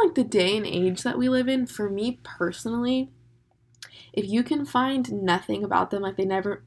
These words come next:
what, they never made an Instagram or, like, a Facebook when they were thirteen, like, there's nothing,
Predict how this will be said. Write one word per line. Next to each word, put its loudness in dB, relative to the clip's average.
what, -2
they 0
never 2
made -2
an -4
Instagram -2
or, 0
like, -2
a -6
Facebook -2
when -4
they -4
were -6
thirteen, -2
like, -4
there's 0
nothing, -2